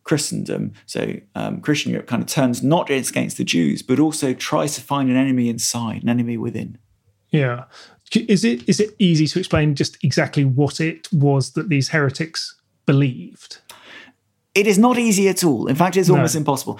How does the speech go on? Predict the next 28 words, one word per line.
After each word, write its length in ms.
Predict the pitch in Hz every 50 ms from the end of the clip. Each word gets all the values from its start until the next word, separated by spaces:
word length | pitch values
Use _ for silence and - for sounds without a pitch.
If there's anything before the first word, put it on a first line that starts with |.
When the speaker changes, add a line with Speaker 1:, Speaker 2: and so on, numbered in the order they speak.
| - -
Speaker 1:
I 60 | -
mean, 120 | 156 165 165
one 120 | 190 226
of 60 | 247
the 80 | 233 214
problems 540 | 151 185 196 - 151 120 98 98 101 - -
is, 260 | - 92 90 - -
and 80 | - 147
this 100 | 160 -
is 80 | 160
actually 240 | 147 139 - - 131
why 260 | 123 120 120 117 117 -
I'm 320 | 117 120 113 - 104 - _ -
chosen 340 | - - 123 120 - 113 113
this, 200 | - - - - _ _
this 120 | - -
point 300 | - - - 117 117 104
as 100 | 98 - 196
well, 300 | 233 233 135 104 - - - - - - -
is 180 | 131 131 - - - - - -
there 180 | 156 151 160
is 160 | 156 156 151 165
a 80 | 156
debate 440 | 156 - - 156 170 185 185 - 123 160
raging 440 | 165 180 175 165 147 - 143 131 123
as 220 | 139 160 170 147 -
we 140 | 139 135 127
speak 480 | - - - 202 165 120 104 - -